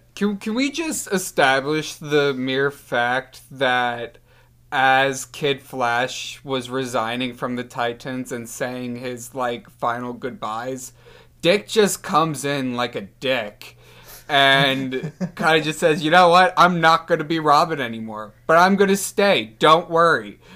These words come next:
Speaker 1: And steals all of the thunder.
Speaker 2: It's
Speaker 1: And in the middle of that, Kid Flash says something about it.
Speaker 2: It's really funny that you said that, because that was exactly what I was going to, to mention right then.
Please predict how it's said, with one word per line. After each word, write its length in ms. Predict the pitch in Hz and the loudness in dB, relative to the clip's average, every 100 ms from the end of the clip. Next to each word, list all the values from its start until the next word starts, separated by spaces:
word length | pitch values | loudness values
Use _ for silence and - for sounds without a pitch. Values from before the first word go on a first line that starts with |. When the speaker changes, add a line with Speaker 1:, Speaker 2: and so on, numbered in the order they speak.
| - | -12
Speaker 1:
And 280 | 151 156 156 | -4 -4 -4
steals 520 | - - 190 180 156 - _ | -8 -2 2 2 0 -14 _
all 280 | 175 175 202 | 4 6 8
of 140 | 202 185 | 6 2
the 80 | 190 | -2
thunder. 340 | - 185 165 | 0 4 4
Speaker 2:
It's 120 | 160 | 4
Speaker 1:
And 160 | 165 185 | 2 2
in 220 | 190 233 262 | 2 4 4
the 60 | |
middle 440 | 214 202 269 285 208 | 4 4 4 0 -2
of 200 | 147 131 | -2 -6
that, 320 | 113 95 - - - - | -6 -8 -16 -20 -20 -18
Kid 260 | - 220 208 | -4 -2 -2
Flash 380 | - 226 220 - | 0 0 2 -2
says 500 | - - 240 415 - | -6 2 4 4 0
something 480 | 277 196 - 147 139 | 2 2 2 -4 -4
about 400 | 123 117 123 117 | -4 -4 -4 -6
it. 200 | 101 - - - _ - | -12 -20 -20 -20 _ -6
Speaker 2:
It's 260 | 170 175 147 | -4 -4 -4
really 360 | 139 160 196 | -4 0 0
funny 340 | 190 135 143 156 | 0 -8 -10 -10
that 140 | 131 | -10
you 120 | 120 | -12
said 220 | 117 123 | -12 -10
that, 140 | 135 135 | -8 -6
because 160 | 120 | -8
that 180 | 127 131 | -8 -8
was 140 | 131 117 | -8 -10
exactly 540 | 110 117 117 113 131 | -8 -6 -4 -6 -8
what 120 | 113 | -8
I 100 | 104 | -8
was 140 | 104 98 | -10 -12
going 600 | 110 101 101 101 104 120 | -12 -12 -14 -18 -20 -18
to, 280 | 123 110 101 | -14 -14 -14
to 120 | - | -16
mention 440 | 120 98 98 107 101 | -16 -16 -18 -20 -18
right 220 | 98 98 | -18 -18
then. 180 | 110 | -20